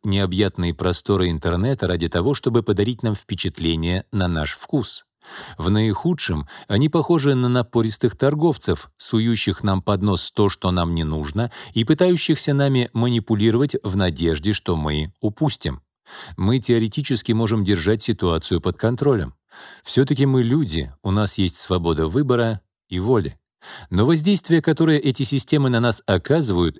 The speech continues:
не всегда сродни ненавязчивому дружескому совету.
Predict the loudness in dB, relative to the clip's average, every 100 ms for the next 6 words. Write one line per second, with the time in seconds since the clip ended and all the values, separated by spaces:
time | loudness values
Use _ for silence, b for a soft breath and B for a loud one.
0 | -2 -2 0 0 2 0 2 0 2 2
1 | 0 0 -2 0 2 2 2 2 0 -2
2 | 0 0 0 -2 -4 -4 -2 -4 -6 -4
3 | -2 0 0 0 -2